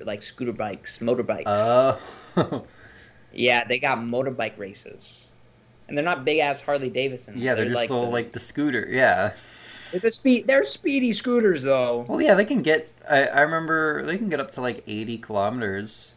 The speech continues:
Speaker 2: something around there.
Speaker 1: These aren't Vespas, man. They're not Vespas.
Speaker 2: Yeah, yeah, yeah.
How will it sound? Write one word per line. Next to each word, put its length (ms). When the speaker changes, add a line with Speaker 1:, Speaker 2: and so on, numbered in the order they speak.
Speaker 2:
something 340
around 240
there. 340
Speaker 1:
These 140
aren't 200
Vespas, 500
man. 260
They're 80
not 240
Vespas. 580
Speaker 2:
Yeah, 440
yeah, 200
yeah. 140